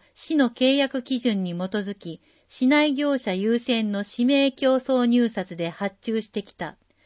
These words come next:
統合後も本基準を当てはめて工事を発注する手法は？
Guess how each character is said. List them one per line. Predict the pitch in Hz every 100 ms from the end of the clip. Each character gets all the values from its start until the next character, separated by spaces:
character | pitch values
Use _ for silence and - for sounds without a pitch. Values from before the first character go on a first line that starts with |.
| _ _ _ _ -
統 | 269 294 277
合 | 285 277
後 | 247 247
も | 247 247 _ _
本 | - 311 269
基 | 240
準 | 226 240 226 214
を | 208
当 | 208
て | 262
は | 233 233
め | 220
て | 220 202 -
工 | - 311 311
事 | 226 202
を | 170
発 | 190 185
注 | - 233
す | 220 220
る | 208
手 | - 202
法 | 190 240 233 220
は？ | 196